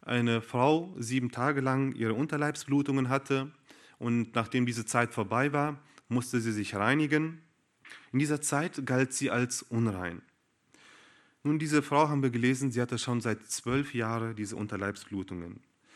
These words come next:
Was bedeutet das für diese Frau? Es bedeutete für diese Frau nach dem Alttestam-, äh, an, nach dem alttestamentlichen Gebot und Gesetz, dass sie in dieser Zeit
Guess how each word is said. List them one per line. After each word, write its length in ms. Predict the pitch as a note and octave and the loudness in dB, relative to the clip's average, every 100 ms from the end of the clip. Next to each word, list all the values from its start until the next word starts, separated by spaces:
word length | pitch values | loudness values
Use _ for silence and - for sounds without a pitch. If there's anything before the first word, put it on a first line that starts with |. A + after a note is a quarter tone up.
| - C3+ | -6 -2
Was 180 | C#3+ | 0
bedeutet 420 | - D#3 F3+ - C#3 | 2 2 2 2 0
das 320 | B2 - - _ | 0 -4 -16 _
für 120 | A#2 | -6
diese 240 | A2 B2+ | -2 -2
Frau? 460 | C3 C#3+ D3+ G2+ F2+ _ _ _ _ _ _ - - - - - | -2 0 0 0 -6 _ _ _ _ _ _ -20 -20 -20 -20 -8
Es 100 | - | 2
bedeutete 440 | D3 F3+ F3+ D#3+ | 6 8 6 0
für 140 | D#3+ | 0
diese 320 | D3 C#3 C3+ B2 - - | 2 4 4 2 -12 -6
Frau 340 | C3+ C3 D#3 | 2 4 6
nach 180 | C3+ A#2+ | 4 2
dem 200 | B2 A#2+ | 0 0
Alttestam-, 560 | B2+ B2+ B2+ C3 B2 - - | 0 0 -2 2 0 0 -2
äh, 380 | B2 - A2+ - | -4 -2 -6 0
an, 300 | B2 A#2+ A2+ - | 2 2 -2 -4
nach 160 | A#2 A2 | -4 -2
dem 160 | A2+ | 0
alttestamentlichen 960 | A#2+ C#3 C3+ B2+ B2 C3 A#2+ B2+ A#2 A#2 - A#2+ | 0 0 0 4 4 4 2 4 4 2 -4 -2
Gebot 400 | G#2 A2+ D#3 D3 | 2 4 4 4
und 120 | A#2+ | 2
Gesetz, 480 | A#2 A#2 D#3+ - - - - - | 2 2 0 -4 -16 -20 -20 -10
dass 140 | A2+ | -6
sie 140 | - B2+ | -2 0
in 60 | |
dieser 280 | B2 A#2 A2+ | 0 -2 -2
Zeit 440 | - B2+ B2+ C#3 | -2 0 0 -2